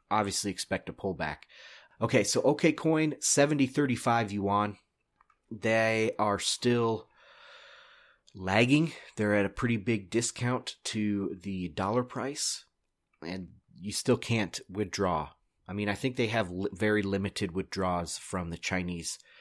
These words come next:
exchanges. Um, one thing I wanna note here, eh, real quick is that, you know, we heard for a couple years that this was the, the China meme. You know, you had mining and exchange volume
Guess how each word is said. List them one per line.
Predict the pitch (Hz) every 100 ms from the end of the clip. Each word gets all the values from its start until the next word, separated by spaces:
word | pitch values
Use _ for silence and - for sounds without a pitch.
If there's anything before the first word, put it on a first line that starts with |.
| - _
exchanges. | 90 - - 98 92 82 80 - - - - -
Um, | 92 90 -
one | 117 175
thing | 175 156
I |
wanna | 127 123 113
note | 107 101
here, | - 110 101 95 - _ -
eh, | 95 92 73
real | 98 117
quick | - 117 101 -
is | - 104 -
that, | 95 90 - _ _ - _
you | 147
know, | 127 110
we | 120
heard | 113 165 165
for | - 120
a |
couple | - 147 117
years | 104 107 101 101 -
that | 95
this | - 104 107
was | 101 - - _
the, | 101
the | 92 92
China | 110 - 113 110 101
meme. | 92 95 71 - - _ _ _ _
You | - 92
know, | 92
you | 92 87
had | 92 87 - - _
mining | 104 120 147 151 143 -
and | 110 110 110 101 - - _
exchange | - - - 113 107 85
volume | 95 92 90 90